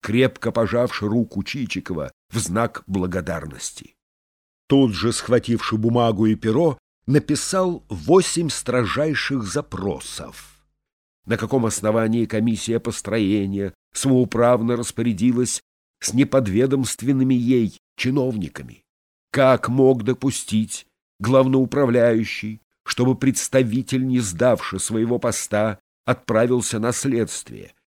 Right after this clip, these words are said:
И как мог видеть равнодушно комитет сельских дел, что даже не существует контора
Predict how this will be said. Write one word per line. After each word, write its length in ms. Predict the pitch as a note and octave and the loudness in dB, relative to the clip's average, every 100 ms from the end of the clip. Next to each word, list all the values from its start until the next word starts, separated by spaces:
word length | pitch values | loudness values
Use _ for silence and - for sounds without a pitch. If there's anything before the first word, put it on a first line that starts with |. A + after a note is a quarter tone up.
| - | -2
И 120 | C3 | 0
как 220 | B2 D3 | 2 0
мог 300 | C3+ D3 - | 0 0 -2
видеть 500 | G2+ C#3 C#3+ G2+ F#2+ | -2 -2 -2 -4 -4
равнодушно 800 | F#2+ A2 A#2 A#2+ D#3 B2 - F#2+ | -4 -2 0 -2 -2 -6 -6 -8
комитет 520 | - A2+ A#2 A#2+ G#2 | -4 -4 -2 -2 -4
сельских 580 | - A#2 A2 - - D#2+ | -2 -2 -2 -4 -8 -8
дел, 360 | D2+ D3 E3+ D3+ _ _ - | -2 2 2 0 _ _ -12
что 240 | - A2 | -6 -4
даже 400 | G2+ A2+ G#2 A2 | 0 0 0 0
не 140 | A#2 A#2 | -2 -2
существует 1120 | - G2 - A2 G#2+ - G2 D#3+ C#3 A2 - | -4 -8 -8 -8 -8 -10 -2 2 4 2 -2
контора 840 | - F#2 E2+ - D#3 F3 A2 C#2 | -6 -4 -4 0 2 2 0 -6